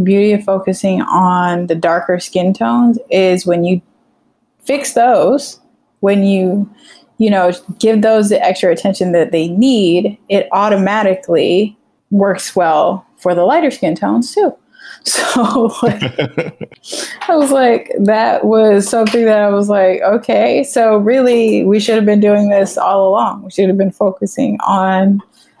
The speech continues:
Speaker 1: the melanin, and then everything else just kind of falls into place." So that was fun. It was a lot of work, by the way,
Speaker 2: I,
Speaker 1: 'cause I have
Speaker 2: I can only imagine.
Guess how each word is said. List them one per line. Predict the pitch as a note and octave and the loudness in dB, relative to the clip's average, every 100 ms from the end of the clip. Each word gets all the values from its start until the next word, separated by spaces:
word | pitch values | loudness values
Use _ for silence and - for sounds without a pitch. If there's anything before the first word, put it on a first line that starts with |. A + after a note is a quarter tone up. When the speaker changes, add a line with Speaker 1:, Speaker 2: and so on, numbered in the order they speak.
| - - | -14 -6
Speaker 1:
the | F#3+ | 0
melanin, | F#3 G3+ B3 B3 G#3+ G3 G#3 A#3 C#4+ C#4 - _ | 0 2 2 2 2 2 2 2 2 0 -6 _
and | G3 | -2
then | G3+ | 0
everything | F#3+ G3 G3 G3+ G3 | 2 2 0 0 -2
else | G#3 G3 - | -2 -4 -4
just | F#3+ - | -10 -6
kind | G3 | -6
of | F#3 F3 F3+ | -6 -8 -12
falls | - F#3 F#3 F3+ | -6 -2 0 -2
into | F3 | -8
place." | - - - - - _ - | -10 -4 -4 -6 -18 _ -12
So | - - G#1 - - _ _ _ _ - | -4 -2 -2 -6 -14 _ _ _ _ -12
that | - | -8
was | F#3 | -8
fun. | - - - _ _ _ | -10 -14 -16 _ _ _
It | G3+ | -2
was | G#3 | 0
a | |
lot | G3 G3 F#3+ | 2 2 2
of | G3 | 0
work, | F#3+ G3 G#3 - - - | 2 0 -2 -8 -18 -8
by | F#3 F3+ | -4 -2
the | F#3 | 0
way, | F3+ | 0
Speaker 2:
I, | E3+ D3+ | 0 -2
Speaker 1:
'cause | F#3+ F#3+ F#3+ | -2 -4 -2
I | G#3 | -2
have | G#3+ | -2
Speaker 2:
I | G#3 | -2
can | - G2+ | -2 0
only | G#2+ A#2+ | 0 0
imagine. | A2 A2+ D3+ A#2+ E2+ | 0 0 -2 -2 -4